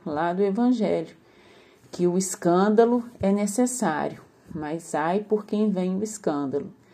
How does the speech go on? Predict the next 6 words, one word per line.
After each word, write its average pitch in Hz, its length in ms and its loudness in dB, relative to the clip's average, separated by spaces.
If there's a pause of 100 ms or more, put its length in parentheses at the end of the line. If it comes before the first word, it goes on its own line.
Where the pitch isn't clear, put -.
(340)
Então, 170 400 -4
muitas 185 460 -4
vezes, 165 560 0
situações 151 840 -8
de 139 80 -14
crimes, 160 1040 -2